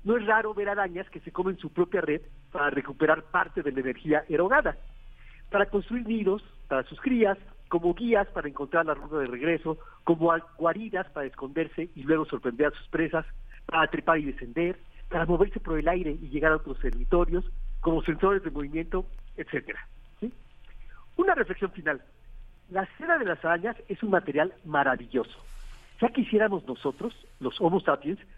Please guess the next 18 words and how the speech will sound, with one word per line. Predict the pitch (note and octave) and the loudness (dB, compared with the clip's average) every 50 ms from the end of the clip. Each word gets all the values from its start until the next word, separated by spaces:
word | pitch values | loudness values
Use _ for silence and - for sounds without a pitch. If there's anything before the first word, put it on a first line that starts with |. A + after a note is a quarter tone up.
| - - - - - | -20 -20 -20 -4 0
poderla | D#3 D#3+ D3+ G3 G#3+ G#3+ A3+ | 0 2 4 2 2 0 -2
utilizar | A3 A3 - D#3+ D3+ - F3 E3+ - - | -4 -4 -8 -16 -8 -4 -4 -4 -4 -4
para | - D#3 C3+ | -4 -4 -4
nuestros | B2+ C3 B2 - - B2+ - | -4 -6 -10 -10 -12 -14 -12
propios | - - D3+ D3+ - D#3 C#3 - | -4 -2 -2 0 0 -4 -8 -8
intereses. | D3 C#3 - D3 D#3+ F3+ E3 - C3+ - - - - - - - - - - - - - - | -4 0 2 4 4 2 2 -2 -8 -12 -12 -16 -20 -20 -20 -20 -18 -18 -18 -20 -20 -16 -2
Las | D#3+ E3 F3 F3+ E3+ | 2 2 2 4 2
dos | A3 A#3 C4+ - - | 2 0 0 -2 -2
cosas | - G#3 G#3 G#3 G#3 - F#3+ - - - - | 0 0 0 0 -2 -6 -12 -14 -16 -18 -20
que | - | -18
nos | C3 B2 A2 | -18 -18 -18
gustaría | - - - C3+ C3+ D#3 D#3+ | -16 -12 -10 -6 -4 -2 -4
hacer | D#3 - E3+ D#3 F3 E3 | -2 -2 -2 -2 -2 -4
al | D3+ C#3 | -4 -6
respecto | C3 B2+ - - - D#3 D3+ - - E3+ - - | -6 -8 -4 -2 -2 -2 0 -2 -4 -6 -4 -4
no | F#3 E3 E3+ E3+ F3 E3+ D#3+ | 0 2 4 4 6 4 4
han | D#3 D#3 D3+ | 2 0 -4
funcionado. | - D3 B2 - B2+ A2+ - G2 - | -10 -20 -20 -18 -18 -16 -16 -16 -16